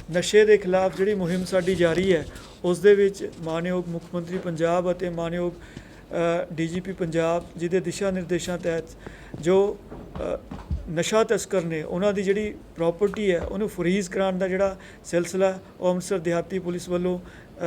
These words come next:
ਅ, ਚਲਾਇਆ ਗਿਆ ਹੈ, ਉਹ ਚੱਲ, ਉਹ ਚੱਲ ਰਿਹਾ ਹੈ। ਇਸ ਦੇ ਤਹਿਤ ਹੀ ਜਿਹੜੀ ਹੈ, ਹੁਣ ਪੰਜ ਕੇਸਾਂ ਦੇ ਵਿੱਚ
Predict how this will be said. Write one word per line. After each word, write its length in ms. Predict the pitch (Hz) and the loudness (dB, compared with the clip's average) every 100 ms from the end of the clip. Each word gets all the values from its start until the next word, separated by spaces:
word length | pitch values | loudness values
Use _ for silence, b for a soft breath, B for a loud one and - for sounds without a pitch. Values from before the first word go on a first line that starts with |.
| 175 | -2
ਅ, 40 | |
ਚਲਾਇਆ 400 | 170 170 165 170 | -2 0 2 2
ਗਿਆ 260 | 180 185 180 | 2 4 4
ਹੈ, 160 | 180 - | 2 0
ਉਹ 120 | 190 | -2
ਚੱਲ, 240 | 185 175 - | -2 -4 0
ਉਹ 80 | 185 | 0
ਚੱਲ 220 | 185 170 | 0 0
ਰਿਹਾ 220 | 180 185 | 2 2
ਹੈ। 120 | 190 - B B B B - | 2 -4 B B B B -2
ਇਸ 140 | 175 | 4
ਦੇ 140 | 190 | 6
ਤਹਿਤ 320 | 214 202 202 208 | 6 4 4 2
ਹੀ 60 | |
ਜਿਹੜੀ 300 | 208 208 208 | 0 2 4
ਹੈ, 80 | 196 | 4
ਹੁਣ 300 | 170 180 170 - B B - | 2 -2 -4 -10 B B 0
ਪੰਜ 260 | 185 214 208 | 2 2 0
ਕੇਸਾਂ 440 | 214 202 214 220 | 0 0 2 2
ਦੇ 140 | 208 | 4
ਵਿੱਚ 340 | 185 170 - | 4 0 -4